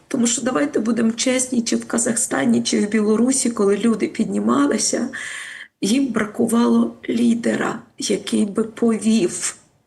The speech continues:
який би спрямував, який би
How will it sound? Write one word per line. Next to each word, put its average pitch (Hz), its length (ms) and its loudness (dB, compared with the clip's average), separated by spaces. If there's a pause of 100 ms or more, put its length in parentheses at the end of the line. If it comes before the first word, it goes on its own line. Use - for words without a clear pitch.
(260)
який 226 580 2
би 226 320 0 (920)
спрямував, 233 1080 2 (220)
який 233 640 0
би 233 420 2